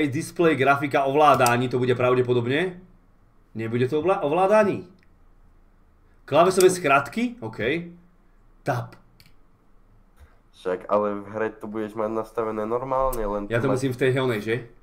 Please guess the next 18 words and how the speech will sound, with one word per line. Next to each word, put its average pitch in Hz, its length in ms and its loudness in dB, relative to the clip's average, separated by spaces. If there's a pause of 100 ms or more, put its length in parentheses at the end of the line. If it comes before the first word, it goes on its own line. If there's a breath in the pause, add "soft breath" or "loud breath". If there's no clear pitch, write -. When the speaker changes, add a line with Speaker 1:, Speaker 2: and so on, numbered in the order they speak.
(140 soft breath)
Speaker 1:
Ale 170 240 6
ja, 165 80 10
Speaker 2:
No, - 160 -2
Speaker 1:
lebo 202 240 10
ja 175 80 10
Speaker 2:
to 180 80 6
Speaker 1:
nemám 247 160 6
Speaker 2:
je 208 80 4
Speaker 1:
nastavený 170 420 4
Speaker 2:
dobré. 123 140 -6
Speaker 1:
tab. 143 180 4 (380 soft breath)
Ja 151 80 6
som 180 160 0
len 180 160 4
devinu 190 320 8
mal 160 80 8
namiesto 156 320 2
escapeu. 170 480 2